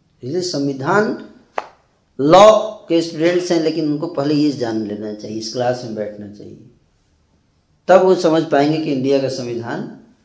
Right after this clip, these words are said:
क्या है। नहीं तो आर्टिकल ढूंढते रह जाएंगे, आर्टिकल ये, आर्टिकल वो, कंफ्यूज हो जाएंगे सब। क्योंकि प्रिंसिपल तो बहुत सिंपल है।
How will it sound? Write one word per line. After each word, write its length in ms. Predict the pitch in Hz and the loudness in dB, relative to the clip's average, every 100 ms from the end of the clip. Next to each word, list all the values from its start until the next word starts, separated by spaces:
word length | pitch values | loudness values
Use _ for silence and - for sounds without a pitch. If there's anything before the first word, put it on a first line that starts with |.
| _ _ _ _ _ _ | _ _ _ _ _ _
क्या 140 | 104 92 | -20 -20
है। 380 | 110 95 - _ _ _ _ _ _ _ _ _ _ _ _ _ _ _ _ _ _ _ _ | -20 -20 -20 _ _ _ _ _ _ _ _ _ _ _ _ _ _ _ _ _ _ _ _
नहीं 140 | 117 123 | -8 0
तो 60 | |
आर्टिकल 460 | 127 127 127 147 143 | 2 2 0 -4 -4
ढूंढते 320 | 123 131 139 | -2 -4 -2
रह 180 | 127 120 | 0 0
जाएंगे, 320 | 120 123 123 | -2 -2 -2
आर्टिकल 480 | 120 120 - 113 123 | -2 -4 -6 -6 -4
ये, 140 | 127 | -2
आर्टिकल 420 | 120 117 117 120 117 | -2 -4 -6 -10 -6
वो, 280 | 120 151 175 - - _ _ _ _ - | -4 -4 -6 -12 -20 _ _ _ _ -10
कंफ्यूज 460 | 123 123 127 117 98 | -6 -4 -4 -6 -8
हो 180 | 92 | -14
जाएंगे 260 | 98 120 123 | -12 -10 -10
सब। 360 | 120 127 127 - _ _ _ _ _ _ _ _ _ _ _ _ - | -10 -16 -18 -20 _ _ _ _ _ _ _ _ _ _ _ _ -14
क्योंकि 200 | 127 139 | -6 -6
प्रिंसिपल 540 | 135 165 180 - 165 | -2 -2 0 -2 -4
तो 100 | 139 | -6
बहुत 320 | 123 165 170 | -6 -6 -8
सिंपल 420 | 131 135 139 120 110 | -8 -10 -8 -8 -10
है। 280 | 104 - | -12 -16